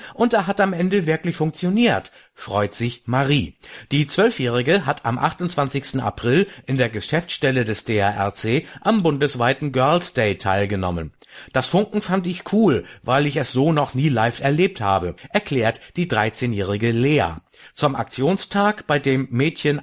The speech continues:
Einblicke in technische Berufe gewinnen sollen, hatte die Geschäftsstelle ein spannendes Programm zusammengestellt. Neben einer Führung durch das Amateurfunkzentrum,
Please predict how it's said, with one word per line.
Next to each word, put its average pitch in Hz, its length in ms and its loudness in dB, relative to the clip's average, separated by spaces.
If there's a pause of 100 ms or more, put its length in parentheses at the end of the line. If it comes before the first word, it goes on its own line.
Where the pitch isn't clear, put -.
Einblicke 139 640 0 (200)
in 131 120 2
technische 147 460 0
Berufe 131 420 0
gewinnen 110 440 -2
sollen, 110 380 0 (240)
hatte 208 260 2
die 190 140 0
Geschäftsstelle 156 760 0
ein 151 160 0
spannendes 127 560 -2
Programm 131 400 0
zusammengestellt. 95 960 -2 (340)
Neben 135 240 2
einer 120 280 2
Führung 208 560 2
durch 143 140 0
das 123 180 -2
Amateurfunkzentrum, 151 1200 -2